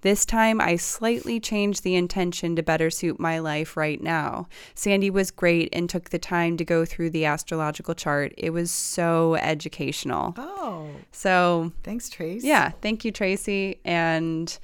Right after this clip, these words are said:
Speaker 1: yeah, if you are a podcast listener and you know of a podcast that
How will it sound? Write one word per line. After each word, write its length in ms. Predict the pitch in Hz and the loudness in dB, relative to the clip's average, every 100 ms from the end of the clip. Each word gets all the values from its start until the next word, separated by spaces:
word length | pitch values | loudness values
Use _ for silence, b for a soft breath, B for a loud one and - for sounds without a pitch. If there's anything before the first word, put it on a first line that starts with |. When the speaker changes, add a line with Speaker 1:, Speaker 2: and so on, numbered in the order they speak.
| B B B - | B B B 2
Speaker 1:
yeah, 240 | 208 294 | 4 6
if 240 | - 175 214 | 6 4 4
you 140 | 202 | 4
are 240 | 208 254 | 6 6
a 40 | 254 | 6
podcast 600 | - 214 220 220 208 - | 4 4 4 2 2 2
listener 580 | 208 - 202 196 190 - | -2 0 0 2 2 0
and 640 | 180 175 175 175 175 170 - - | 0 2 2 2 2 0 -4 -8
you 300 | 156 175 180 | -2 2 4
know 320 | 175 175 190 | 6 8 8
of 140 | 180 | 6
a 60 | 180 | 2
podcast 580 | - 151 165 185 170 - | 2 0 2 0 0 0
that 180 | 156 | -2